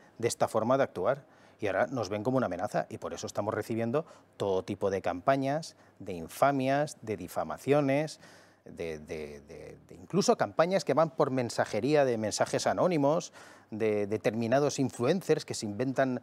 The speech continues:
no sé cuántas barbaridades, que incluso rebotan algún medio de comunicación local, con el único objetivo de hacer daño a la formación y al proyecto que significa Vox y que puede tener responsabilidad de gobierno en un sitio tan estratégico como Baleares,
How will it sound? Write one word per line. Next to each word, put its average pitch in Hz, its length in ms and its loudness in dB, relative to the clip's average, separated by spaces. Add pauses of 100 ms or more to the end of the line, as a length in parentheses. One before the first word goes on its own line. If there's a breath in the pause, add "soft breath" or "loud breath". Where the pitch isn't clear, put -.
(260 loud breath)
no 110 80 -6
sé 101 120 -6
cuántas 131 300 2
barbaridades, 131 800 2
que 123 100 -6
incluso 127 320 2
rebotan 131 480 4
algún 120 220 2
medio 123 200 2
de 113 80 0
comunicación 113 540 0
local, 165 380 0 (460 soft breath)
con 92 300 -4
el 87 100 0
único 101 340 0
objetivo 143 600 2 (360 soft breath)
de 101 140 0
hacer 87 260 -2
daño 101 520 2
a 117 80 2
la 101 80 2
formación 135 500 0
y 190 40 6
al 131 100 2
proyecto 101 480 0 (180 loud breath)
que 113 120 -2
significa 104 440 -2
Vox 170 320 4 (240 soft breath)
y 135 120 -6
que - 120 0
puede 202 320 4
tener 120 260 -2
responsabilidad 127 420 -2
de 127 40 -2
gobierno 139 400 0
en 120 100 -4
un 139 60 0
sitio 175 300 -2
tan 151 320 0
estratégico 143 580 -4
como 135 180 0
Baleares, 98 540 -4